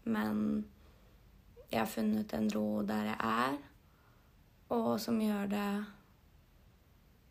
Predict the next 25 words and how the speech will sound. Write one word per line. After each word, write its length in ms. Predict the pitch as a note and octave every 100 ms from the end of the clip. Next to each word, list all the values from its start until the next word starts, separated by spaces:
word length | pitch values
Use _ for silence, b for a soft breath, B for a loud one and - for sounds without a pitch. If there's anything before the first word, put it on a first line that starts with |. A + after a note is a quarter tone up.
| - - -
bedre 380 | A3+ A#3 G#3 G3+
for 160 | G3 A3+
meg 200 | - A3
å 80 | G3+
gå 180 | A2+ A2
videre 460 | A2 A2 G3 G#3+ G#3+
med 140 | A3 -
alt 220 | G#3+ G#3
jeg 100 | A3+
ønsker 540 | G#3+ G#3 - A3 G#3 G3+
på 160 | - G#3+ G#3+
en 140 | - A3 A3 - C#4+
mer 200 | A3+ G#3+ G#3+
riktig 400 | G#3+ - - A3
måte. 480 | G#3+ G#3+ - A#3 A#3+ A#3+ - b b b b b b - - - - - - - - - - - - - - -
Jeg 140 | A#3
føler 380 | G#3+ C4 A3+ A3+
at 120 | G#3+ -
jeg 120 | G3
blir 200 | A3+ A3
mer 320 | G#3+ A3 G#3+
og 60 | G#3
mer 200 | G#3+ G#3+
meg 160 | G#3+ A3
selv. 440 | - A#3+ B3 C4+